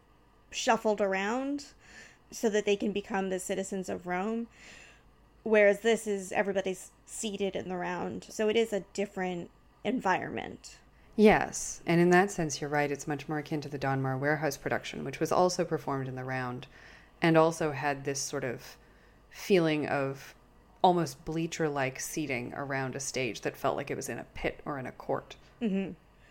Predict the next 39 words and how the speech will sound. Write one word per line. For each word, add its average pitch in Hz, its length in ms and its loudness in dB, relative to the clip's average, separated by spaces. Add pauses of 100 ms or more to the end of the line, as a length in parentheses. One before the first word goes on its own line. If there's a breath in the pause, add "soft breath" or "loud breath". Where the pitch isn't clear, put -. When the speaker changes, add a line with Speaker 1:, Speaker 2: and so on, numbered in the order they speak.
(160 soft breath)
Speaker 1:
Well, 262 140 10
and 240 180 6
during 277 220 0
the 254 80 0
funeral, 220 520 0
what 196 200 2
they 202 120 2
did 202 220 2
is, 185 400 -2
is 202 240 -2
really 240 240 2
quite 185 240 -2
wonderful. 202 500 0
They 185 200 0
make 202 240 2
it 214 100 -2
very 226 440 4
dark, 190 420 2
and 196 120 -2
they 185 200 -4 (540 loud breath)
pump 254 200 4
up 254 140 0
the 226 100 2
echo. 180 480 0
They 190 160 -2
surround, 214 640 0 (400 loud breath)
they 220 80 4
basically 226 420 4
put 233 240 -4
the 240 80 -2
concert 208 380 -2
barriers 196 400 2
in 196 100 -2
front 196 220 0
of 190 140 -4
each 202 280 -4
of 185 220 -2
the 180 340 0 (540 soft breath)
four 208 800 8